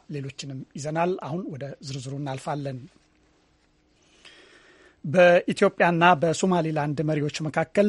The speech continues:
ትናንት የተፈረመውን ኢትዮጵያ የባህር በር የምታገኝበት መግባቢያ ሰነድ ተከትሎ፣ ሶማሊያ በኢትዮጵያ የሚገኙ አምባሳደሯን ጠርታለች። ሶማሊያ አምባሳደሯን አብዱላሂ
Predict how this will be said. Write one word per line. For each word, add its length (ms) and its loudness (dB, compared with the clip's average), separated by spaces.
ትናንት 360 -2
የተፈረመውን 680 -2
ኢትዮጵያ 380 -6
የባህር 400 2
በር 180 -6
የምታገኝበት 800 -4
መግባቢያ 560 -2
ሰነድ 380 -8
ተከትሎ፣ 380 -2
ሶማሊያ 400 2
በኢትዮጵያ 500 2
የሚገኙ 520 2
አምባሳደሯን 720 -2
ጠርታለች። 600 -4
ሶማሊያ 480 8
አምባሳደሯን 800 2
አብዱላሂ 440 0